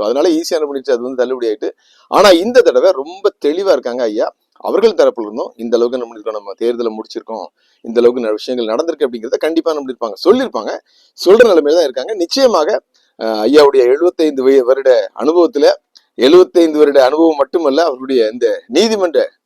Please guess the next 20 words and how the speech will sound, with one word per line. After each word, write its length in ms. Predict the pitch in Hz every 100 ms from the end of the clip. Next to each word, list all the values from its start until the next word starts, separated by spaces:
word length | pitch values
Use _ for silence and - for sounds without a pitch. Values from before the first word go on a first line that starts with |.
| _
அனுபவத்துல 440 | 123 196 202 151 135
பாத்தீங்கன்னா 360 | 117 117 190 - _ _ _ 120
இந்த 220 | 208 226
தூத்துக்குடி 460 | - 254 269 233 196
நாசிரியர் 380 | 175 170 156
திருமண்டலம் 420 | 151 147 139 139 127
என்பது 260 | 120 135
பாத்தீங்கன்னா 320 | 113 110 165 196
மிக 320 | 120 170 131 95
சவால் 420 | - 135 190 214
நிறைந்தது. 420 | 180 165 135 160 226 _ _ _
இந்த 300 | 254 214 226 -
தேர்தலை 380 | 175 220 220 220
நடத்தி 480 | 160 165 - - 247 196
வெற்றிகரமாக 720 | 147 160 247 240 214 202 165
முடிக்க 300 | 180 202 190
வேண்டும் 240 | 175 151
என்பதில் 260 | 143 127 196
ஐயா 240 | 143 156
ரொம்ப 200 | 131 139